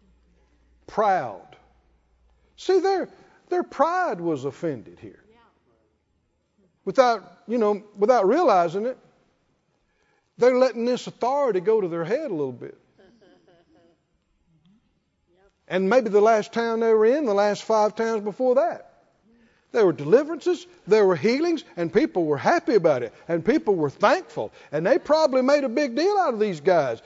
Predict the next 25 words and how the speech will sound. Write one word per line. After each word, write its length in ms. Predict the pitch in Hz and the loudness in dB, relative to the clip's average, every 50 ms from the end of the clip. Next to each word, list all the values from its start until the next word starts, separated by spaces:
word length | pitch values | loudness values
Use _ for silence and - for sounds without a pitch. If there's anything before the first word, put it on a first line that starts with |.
| - - | -18 -10
and 140 | 139 143 165 | -6 0 2
they 100 | 226 311 | 2 2
probably 360 | - - 311 320 320 302 294 | 2 0 0 0 2 0 -2
fed 240 | - - 330 330 320 | -4 -2 -2 -2 0
them 100 | 311 285 | 0 -2
some 220 | 233 - 294 294 | -2 -2 -2 -2
nice 340 | 311 339 339 339 330 - - | 0 0 0 -2 -2 -4 -2
meals 480 | 285 330 370 415 440 427 359 262 180 160 | -2 2 4 4 4 4 2 -2 -4 -6
and, 180 | 175 165 143 - - - | -6 -6 -8 -10 -10 -4
and 160 | 165 190 196 | -2 0 4
whatever 400 | 233 302 330 359 359 339 339 320 | 4 4 4 4 2 2 4 4
else, 400 | 320 370 427 427 381 262 202 - | 4 4 4 2 2 0 -2 -2
and 160 | 214 185 180 185 | -2 -2 0 2
yes, 240 | 233 285 294 233 | 2 2 2 0
sir, 300 | - - 330 339 339 339 | -2 -4 -4 -2 0 0
and 100 | 330 330 | 0 2
no, 160 | 339 381 427 339 | 2 2 2 0
sir. 380 | - - 381 381 302 190 - - _ _ _ _ - _ _ _ _ _ _ _ - _ _ _ _ | 0 -2 -2 -2 -2 -2 -4 -10 _ _ _ _ -20 _ _ _ _ _ _ _ -20 _ _ _ _
Right? 360 | 127 147 220 254 330 427 440 - - _ _ _ _ _ _ _ - 381 185 180 262 277 _ _ _ _ _ _ _ _ _ 185 202 196 _ _ _ _ _ _ _ _ _ _ | 2 4 6 6 6 4 0 -4 -8 _ _ _ _ _ _ _ -20 -20 -20 -20 -20 _ _ _ _ _ _ _ _ _ _ _ _ _ _ _ _ _ _ _ _ _ _ _
And 140 | 156 180 269 | -4 -2 0
then 100 | 359 370 | 2 2
they 120 | 359 277 | 2 2
show 360 | - 311 302 294 302 302 302 | 0 0 2 6 8 8 8
up 200 | 311 285 - - | 6 4 0 -4
here. 420 | - 330 370 339 160 120 - - | -2 0 0 0 0 -2 -6 -12